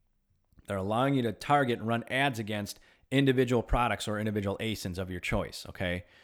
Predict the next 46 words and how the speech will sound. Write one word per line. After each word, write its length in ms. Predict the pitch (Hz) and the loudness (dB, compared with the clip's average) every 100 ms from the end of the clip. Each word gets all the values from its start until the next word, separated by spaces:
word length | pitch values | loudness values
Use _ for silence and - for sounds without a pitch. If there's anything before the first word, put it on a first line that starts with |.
| - _ _ | -20 _ _
So 460 | - 104 98 95 - _ _ | -4 0 2 0 -8 _ _
real 260 | 104 113 120 | 0 4 4
simple 440 | - 127 120 113 | 2 0 0 -2
and 80 | 113 | -2
easy 240 | 104 98 98 | -4 -4 -4
to 60 | |
understand 400 | 92 - 139 143 | -6 -2 0 4
there. 200 | 139 131 - _ | 4 2 -6 _
Now, 120 | 107 | -4
it 60 | 101 | 0
might 240 | 160 208 | 0 2
be, 300 | 143 123 123 - _ _ _ _ _ _ - | 2 2 0 -6 _ _ _ _ _ _ -4
it 60 | |
might 160 | 127 151 | 0 0
be 80 | 143 | 0
tempting 420 | 170 170 127 110 | 2 2 2 -2
to 80 | 107 | 2
go, 180 | 113 | 2
"Well, 460 | 104 117 117 113 - _ | 2 4 4 2 -4 _
if 80 | 139 | -2
I 60 | |
sell 240 | 143 170 139 | 2 4 4
a 60 | |
grill 200 | 123 170 | 6 6
brush, 260 | 123 120 - | 6 4 4
why 140 | 123 | 4
wouldn't 180 | 135 135 | 4 4
I 60 | 123 | 2
just 160 | 127 | 0
wanna 140 | 131 120 | 0 2
target 400 | 123 123 123 - _ | 2 0 -2 -6 _
every 260 | 143 143 147 | 0 4 4
single 340 | 147 147 131 | 4 4 4
other 180 | 131 127 | 4 2
grill 220 | 117 127 | 4 6
brush 220 | 123 117 | 6 4
on 80 | 113 | 2
Amazon? 380 | 117 120 95 92 | 2 0 0 -2
There 80 | 101 | -2
might 140 | 113 | -2
be 80 | 110 | -4
hundreds 320 | - 151 135 | 0 2 2
of 100 | 127 | 2
other 180 | 127 117 | 2 0
grill 220 | 107 139 | 4 4
brushes. 540 | 113 101 110 117 135 | 4 2 0 -4 -6